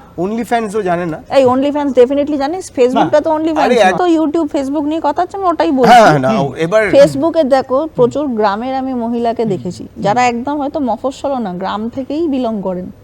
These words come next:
Speaker 2: তাদের কাছে এমন ভুল বার্তা গেছে, তারা তাদের সংসার টংসার সব ছেড়ে
Speaker 3: হুম।
Speaker 2: এমন কিছু করছেন যেটা ফট করে একটা বাচ্চাও তো এখন সব ফোন নিয়ে নাড়ে, তার ফিডে যদি ফট করে চলে আসে, খারাপ
Speaker 3: হুম।
Speaker 2: প্রভাব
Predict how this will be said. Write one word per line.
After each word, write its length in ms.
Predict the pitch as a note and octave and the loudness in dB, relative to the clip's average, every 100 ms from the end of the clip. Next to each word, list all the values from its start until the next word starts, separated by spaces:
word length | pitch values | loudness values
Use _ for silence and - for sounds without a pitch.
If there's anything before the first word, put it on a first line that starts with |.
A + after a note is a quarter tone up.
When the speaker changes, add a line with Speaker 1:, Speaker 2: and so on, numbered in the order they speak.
| - - - - | -20 -20 -8 -2
Speaker 2:
তাদের 240 | A3 C4 | 0 0
কাছে 200 | C#4 D4+ | -2 -2
এমন 340 | A#3+ A#3 D4 | -4 -4 -4
ভুল 200 | C4+ D4 | -2 0
বার্তা 360 | C4+ C4 - A#3 | 0 -2 -2 -2
গেছে, 360 | G#3 F3+ F#3+ E4 _ - _ _ - - - - - | 0 -2 -4 -8 _ -20 _ _ -20 -20 -20 -12 -2
তারা 200 | C#4+ D4 | 0 2
তাদের 320 | C#4+ D#4 D#4 C#4 - | 0 0 -2 -6 -4
সংসার 500 | A#3+ C4 C#4+ C#4+ C#4+ | -2 -2 -2 -4 -4
টংসার 320 | C#4 D4+ C4+ | -6 -4 -6
সব 220 | - C#4 - | -4 -8 -6
ছেড়ে 300 | - B3+ C#4+ | -2 0 0
Speaker 3:
হুম। 440 | A4 - - C#3+ B2 - - | -4 -14 -12 -12 -14 -16 -6
Speaker 2:
এমন 300 | G3 B3 D4 | -4 -2 -2
কিছু 200 | E4 E4 | -4 -4
করছেন 360 | D4 C#4+ D4+ C4 | -4 -4 -2 -2
যেটা 220 | B3+ D4+ - | -2 -4 -8
ফট 100 | C4+ - | -10 -6
করে 140 | C#4+ | -4
একটা 240 | C#4 C#4+ | -4 -6
বাচ্চাও 520 | D4+ B3 A#3 - D#4+ E4+ | -4 -4 -4 -4 -4 -2
তো 100 | D4+ | -2
এখন 260 | D#4 D#4 - | -2 -6 -4
সব 140 | C#4+ D4 - - | -4 -4 -12 -8
ফোন 120 | A#3+ | -6
নিয়ে 200 | A#3+ B3 | -4 -4
নাড়ে, 280 | A3+ G3+ - - - - - - - | -4 -4 -6 -10 -20 -20 -20 -6 2
তার 160 | A#3 | 2
ফিডে 320 | - B3+ C#4+ | 0 -4 -2
যদি 160 | D4 D4 | -2 -4
ফট 220 | D#4 - | -4 -6
করে 180 | - C#4+ | -4 -2
চলে 220 | A#3+ A#3+ | 0 0
আসে, 160 | C#4+ C4+ | -4 -6
খারাপ 300 | - G#3 A#3+ | -6 -2 -2
Speaker 3:
হুম। 80 | C3 | -2
Speaker 2:
প্রভাব 280 | A3 C4+ | -4 -4